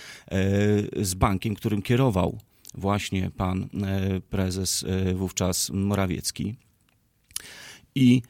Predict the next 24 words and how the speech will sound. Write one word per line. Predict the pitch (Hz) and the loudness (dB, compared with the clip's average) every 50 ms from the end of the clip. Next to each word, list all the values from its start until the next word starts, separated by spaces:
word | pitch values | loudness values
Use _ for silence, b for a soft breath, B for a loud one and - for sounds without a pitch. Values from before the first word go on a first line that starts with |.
| B B B B | B B B B
e, | - 117 113 113 113 110 104 - _ _ | 2 4 6 6 6 4 4 0 _ _
kiedy, | - 127 113 104 101 110 107 107 110 120 - - | 0 2 2 2 4 4 4 4 4 2 0 -4
e, | - 71 80 80 76 92 73 53 - - _ _ _ _ - | -12 -16 -14 -12 -12 -12 -14 -16 -20 -20 _ _ _ _ -4
zwrócono | 107 95 113 123 131 - - 143 143 139 131 101 | -4 -2 0 0 0 2 2 4 4 4 4 4
się | - - 107 | 2 0 -2
do | 95 107 104 | 0 0 2
niego, | 104 101 92 90 90 69 - - - | 2 2 2 0 -2 -4 -6 -6 -6
do | - 110 107 | -2 -2 0
zarządu, | 101 113 107 98 113 110 101 95 90 87 82 82 - - - _ - | 2 2 2 4 4 4 4 2 2 0 -2 -4 -6 -8 -12 _ -6
e, | - 101 98 | -4 -4 -2
tego | - - 104 95 104 95 | -2 -2 0 0 2 2
banku | 92 95 85 - - - - 85 - - | 2 0 0 -2 -4 -8 -8 -8 -6 -2
o | - 98 95 95 | -2 0 0 -2
to, | 98 - 107 98 98 | -2 -2 -2 -2 -2
by, | 95 92 104 98 95 95 104 - B B B B B B | 0 0 0 2 0 0 -2 -4 B B B B B B
e, | - 107 107 104 101 101 101 101 98 101 98 - 76 78 78 80 - - - _ _ _ - | 0 2 2 4 4 2 2 2 0 -2 -4 -6 -8 -10 -12 -12 -14 -16 -20 _ _ _ -2
pozwolił | 123 120 104 98 131 135 131 117 110 | 0 0 2 2 4 4 4 4 4
na | 107 104 | 2 2
restrukturyzację | 104 101 - - 110 - - 120 107 101 104 117 110 - - - 98 | 0 0 -2 -4 -6 -4 -4 -2 -2 0 0 0 0 0 -2 -4 -4
kredytu, | - - - 98 92 90 87 - 110 110 - | -4 -2 -2 -2 -2 -2 -4 -4 -6 -4 -4
odmówiono | 113 101 104 113 117 98 113 117 117 113 107 92 87 | -4 0 2 2 2 4 4 4 4 4 2 2 0
tej | - 92 90 | -2 -4 -4
pani | - 107 101 98 98 98 101 92 - | -2 -2 -2 0 0 0 0 -2 -2
i, | 92 90 87 92 | -2 -2 -2 -2